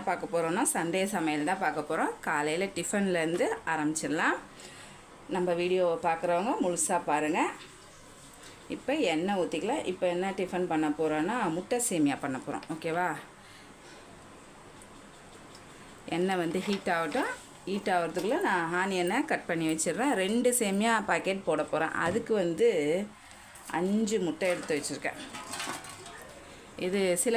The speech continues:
பேர் முட்டை பிரியாணி கூட சொல்லுவாங்க. ஓகேவா?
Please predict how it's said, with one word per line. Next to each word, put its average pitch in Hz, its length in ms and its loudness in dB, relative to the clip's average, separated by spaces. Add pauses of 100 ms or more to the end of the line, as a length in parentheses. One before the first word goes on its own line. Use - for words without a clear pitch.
பேர் 254 220 4
முட்டை 214 260 2 (140)
பிரியாணி 247 480 4
கூட 208 100 4 (100)
சொல்லுவாங்க. 156 440 2 (1600)
ஓகேவா? 190 400 8